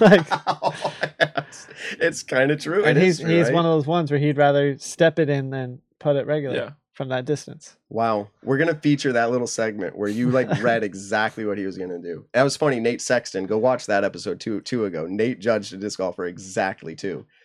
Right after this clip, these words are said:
Speaker 3: Oh,
Speaker 2: We,
Speaker 3: yeah.
Speaker 2: we asked how many putts, and then we did a follow-up, and we said, like, we actually had them do the putts, and we said, "How many did they actually make?"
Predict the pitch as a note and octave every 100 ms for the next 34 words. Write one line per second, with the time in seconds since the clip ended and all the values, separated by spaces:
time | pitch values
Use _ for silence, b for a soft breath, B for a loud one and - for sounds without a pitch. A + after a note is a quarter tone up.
0 | b E3 D#3 E3 D3+ C#3+ C3 D3 C3 C3
1 | C3+ B2 C3+ D3+ - _ _ _ _ _
2 | A#2+ A#2+ A#2+ A#2 - _ _ _ _ B2
3 | B2 D#3 E3+ C#3+ C#3 A2+ C3+ D#3+ D3 F2+
4 | A#2 A2+ - A2+ G#2+ - _ A2+ C3 B2+
5 | B2+ A#2+ C3 C3+ A#2 B2 A2 - C#3 C#3
6 | - F#2+ G#2+ - G#2 G#2 A2+ G#2 G#2+ G2+
7 | - G#2+ D3+ F#2+ F#2+ D#2+